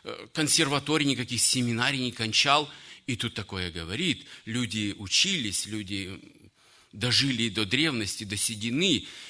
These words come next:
и такое говорить не могут. А он? И что произошло в этот момент? Они выгнали его, да?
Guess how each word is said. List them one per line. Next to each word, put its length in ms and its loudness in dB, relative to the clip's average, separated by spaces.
и 80 -2
такое 360 0
говорить 440 -2
не 80 -2
могут. 480 -6
А 140 -6
он? 320 -6
И 60 -2
что 180 6
произошло 560 0
в 60 -6
этот 120 -8
момент? 420 -8
Они 200 -2
выгнали 420 0
его, 320 -18
да? 140 -16